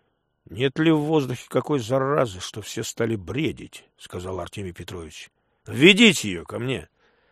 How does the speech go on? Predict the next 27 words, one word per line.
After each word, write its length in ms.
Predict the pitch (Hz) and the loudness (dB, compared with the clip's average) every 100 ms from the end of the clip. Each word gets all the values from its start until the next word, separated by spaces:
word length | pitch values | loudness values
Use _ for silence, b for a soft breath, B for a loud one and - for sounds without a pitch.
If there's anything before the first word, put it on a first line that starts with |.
| _ _ _ _ _ | _ _ _ _ _
Ввели 400 | 104 131 175 196 | 2 8 10 8
цыганку 520 | - 196 147 143 135 | 8 6 10 10 8
в 80 | - | -2
кабинет, 500 | - 131 135 131 - _ _ _ _ _ _ | -4 0 2 2 0 _ _ _ _ _ _
в 80 | _ | _
котором 280 | 110 127 123 | 2 4 6
никого, 340 | 123 127 143 | 8 10 10
кроме 240 | - 127 117 | 8 2 2
него, 180 | 107 | 2
не 180 | 104 110 | 2 2
было. 260 | 113 131 139 _ _ _ _ _ - | 2 0 -2 _ _ _ _ _ -4
Один 260 | 127 170 | 4 6
глаз 280 | 151 151 - | 10 10 10
у 40 | 131 | 4
нее 100 | 117 | 4
был 160 | 110 | 2
закрыт 500 | 98 123 120 104 - _ | 2 0 0 -2 -4 _
пуком 340 | 117 107 101 | -6 -4 -4
волос, 440 | 101 107 143 - - _ _ _ _ _ _ | -2 2 2 0 -8 _ _ _ _ _ _
правая 280 | - 135 143 | 4 8 8
щека 360 | - 113 - 117 | 6 0 0 0
фатою. 720 | 110 101 - 85 67 62 - _ _ _ _ _ _ _ _ _ - | 0 -4 -6 -10 -10 -14 -20 _ _ _ _ _ _ _ _ _ 4
«Мариула, 500 | 135 170 190 143 113 | 10 12 12 12 10
это 180 | 117 | 6
ты?» — 240 | 117 202 240 | 2 2 2
спросил 480 | - 113 104 - 95 | 0 -2 -2 -6 -10
Волынский. 600 | 92 85 85 - - | -10 -12 -16 -18 -20